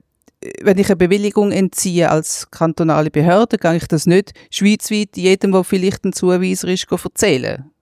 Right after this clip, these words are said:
Also es ist auch nicht meine Aufgabe eigentlich. Also mindestens so, wie es jetzt aussieht. Und das hat einfach, die einen haben nicht gewusst, was die anderen machen.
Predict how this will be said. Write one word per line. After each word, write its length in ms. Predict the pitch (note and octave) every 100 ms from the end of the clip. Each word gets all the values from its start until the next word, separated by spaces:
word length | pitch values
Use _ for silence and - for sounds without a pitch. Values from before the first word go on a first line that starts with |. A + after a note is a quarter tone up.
| _
Also 220 | - D#3 D#3
es 80 |
ist 80 | D#3
auch 40 | D#3
nicht 180 | D3
meine 260 | E3 D#3 D#3
Aufgabe 460 | F#3 - G3+ F#3+ - _
eigentlich. 640 | - D#3+ C#3+ C#3+ C#3+ - -
Also 300 | D#3+ D#3 - _
mindestens 460 | F#3 E3 D3+ D#3 -
so, 140 | D#3+
wie 40 |
es 100 | D#3
jetzt 220 | G3+ G3 -
aussieht. 600 | A3+ - - F3 - - - - - - _ - - - _
Und 220 | G3 F3+ F#3
das 140 | F3+
hat 200 | F3+ F3
einfach, 240 | F#3+ A#3+
die 180 | - G3+
einen 260 | D#3 F3 A3+
haben 200 | G#3 F#3
nicht 120 | F3
gewusst, 300 | - F3+ -
was 140 | E3 -
die 140 | D#3
anderen 460 | - D#3+ A#3+ C4 A#3+
machen. 520 | G3 G3+ - G3